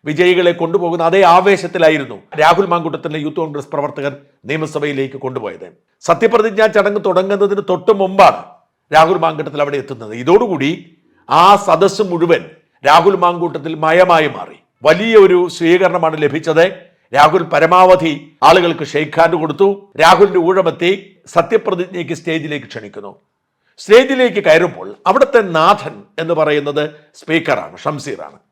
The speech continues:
നിയമസഭയിലെ നാഥൻ മുഖ്യമന്ത്രി അല്ല. മുഖ്യമന്ത്രി പോലും സർ എന്നാണ് വിളിച്ച് സ്പീക്കറോട്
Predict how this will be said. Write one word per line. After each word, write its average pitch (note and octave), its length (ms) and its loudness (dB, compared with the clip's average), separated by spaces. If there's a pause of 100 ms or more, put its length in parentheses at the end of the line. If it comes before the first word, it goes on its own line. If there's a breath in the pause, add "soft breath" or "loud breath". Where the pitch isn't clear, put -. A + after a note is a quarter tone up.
(140)
നിയമസഭയിലെ F#3+ 640 0
നാഥൻ E3 340 -2
മുഖ്യമന്ത്രി E3 500 -4
അല്ല. C#3 120 -4 (440 soft breath)
മുഖ്യമന്ത്രി G3 440 -2
പോലും E3+ 180 -6 (100)
സർ E3+ 200 0 (220)
എന്നാണ് D#3+ 360 -4
വിളിച്ച് D3+ 340 0 (480 soft breath)
സ്പീക്കറോട് E3+ 460 -2